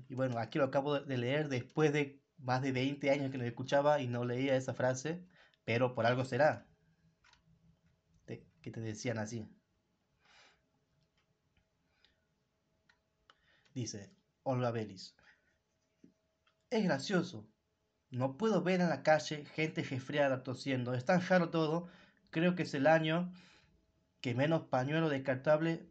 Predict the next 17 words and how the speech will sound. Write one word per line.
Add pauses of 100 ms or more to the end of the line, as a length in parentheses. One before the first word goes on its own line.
vendí
en
mi
negocio. (180)
Estamos
locos". (4000)
"Vayan
a
la
mierda",
dice
Sonia
y
vaya. (180)
<laughs> (2250)
Sandra
Pérez,